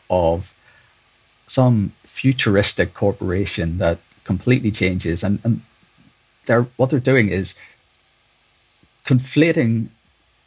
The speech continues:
the rate of change for people with the rate of change for technology. The challenge we have is that we can't really use the technology to its potential. There's so much technological advancement out there and people aren't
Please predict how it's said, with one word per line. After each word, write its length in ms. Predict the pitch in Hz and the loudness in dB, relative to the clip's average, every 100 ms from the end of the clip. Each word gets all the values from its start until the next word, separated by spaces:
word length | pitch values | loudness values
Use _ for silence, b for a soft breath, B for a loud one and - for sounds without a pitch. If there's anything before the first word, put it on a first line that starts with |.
| _ _ | _ _
the 160 | - 110 - | -4 -4 0
rate 240 | 120 131 | 2 2
of 80 | 113 | 2
change 300 | - 101 95 | 0 0 0
for 100 | - | -6
people 420 | - 101 104 95 - | -6 -6 -4 -6 -8
with 140 | 90 | -8
the 80 | 104 | -4
rate 120 | 98 | -4
of 80 | 92 | -4
change 260 | - 87 | -4 -4
for 140 | 85 82 | -6 -8
technology. 560 | 92 85 90 80 92 - B B B B - | -8 -6 -8 -8 -14 -16 B B B B -4
The 100 | 113 | -2
challenge 340 | - 147 190 | 0 0 -2
we 60 | 113 | -2
have 220 | 107 98 | -2 -2
is 120 | 90 | -4
that 160 | 95 87 _ _ - | -4 -6 _ _ -6
we 100 | 107 | -4
can't 300 | - 131 123 | 0 0 2
really 220 | 110 98 | 0 0
use 320 | 98 98 98 | 0 0 0
the 60 | - | -2
technology 500 | 90 67 82 85 69 | -4 -4 -6 -6 -6
to 160 | - | -4
its 240 | 85 - - | -4 -6 -10
potential. 640 | - 117 95 87 64 95 - - | -8 -4 -4 -4 -8 -12 -16 -10
There's 240 | - - - | -6 -6 -6
so 320 | - - 170 | -4 0 2
much 180 | 160 98 | 2 2
technological 540 | - 87 90 85 - | 0 -2 -2 -2 -2
advancement 480 | 85 85 87 - 95 | -4 0 -2 -2 -4
out 160 | 87 90 | -2 -2
there 240 | 90 87 | -2 -2
and 100 | 98 | -4
people 280 | 95 101 90 | -4 -2 -2
aren't 320 | 76 76 - | -4 -6 -10